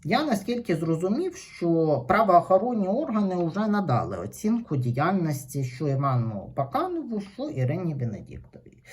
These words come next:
Результатом цієї правоохоронної оцінки було призначення Ірини Венедіктової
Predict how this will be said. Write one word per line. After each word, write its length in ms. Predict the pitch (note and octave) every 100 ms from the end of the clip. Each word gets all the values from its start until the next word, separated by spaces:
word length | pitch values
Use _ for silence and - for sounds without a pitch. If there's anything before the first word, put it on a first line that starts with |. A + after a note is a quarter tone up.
| - - - - C3
Результатом 760 | D3 E3 A3 G#3+ F4 B3+ G3+
цієї 440 | - F#3+ A3 C4 G#3+
правоохоронної 960 | G3+ F#3+ F3+ F3 F#3+ G#3 A3 F3 C3
оцінки 760 | A#2 - - C#2+ F#2 B2 G3+ B3+ - _ _ -
було 420 | C3 G#3+ D#4 C4+
призначення 920 | - A3 G3+ F#3 C3 - - - - -
Ірини 480 | D3 D3 C3 G2+ -
Венедіктової 960 | - - - D3 B3+ - C4 B3 B3+ -